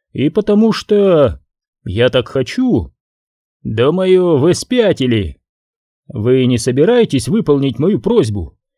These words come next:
Ведь нет ничего плохого в том, чтобы спросить». «Вы зря тратите время», проворчал капитан. «Нам не о чем говорить, Маковский! Вам нечего мне предложить, а если и есть, то я сам возьму».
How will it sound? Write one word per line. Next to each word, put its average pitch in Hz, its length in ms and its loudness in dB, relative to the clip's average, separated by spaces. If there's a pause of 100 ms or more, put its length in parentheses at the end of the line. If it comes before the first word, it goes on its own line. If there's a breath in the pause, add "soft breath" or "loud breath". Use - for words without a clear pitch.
(220)
Ведь 143 300 -4
нет 208 300 2
ничего 175 400 0
плохого 160 500 0
в 120 100 -4
том, 180 200 0
чтобы 180 280 -2
спросить». 196 680 -2 (840)
«Вы 113 320 0
зря 151 340 0
тратите 180 500 0
время», 151 720 2 (200)
проворчал 120 560 0
капитан. 117 680 -2 (400)
«Нам 156 280 0
не 233 160 2
о 151 100 4
чем 139 220 -2
говорить, 160 440 2
Маковский! 127 800 -4 (440)
Вам 127 340 0
нечего 180 400 0
мне 185 220 2
предложить, 170 800 2 (400)
а - 160 0
если 214 360 -2
и 208 160 0
есть, 220 600 0 (240)
то 113 100 -2
я 185 200 2
сам 175 380 0
возьму». 143 680 0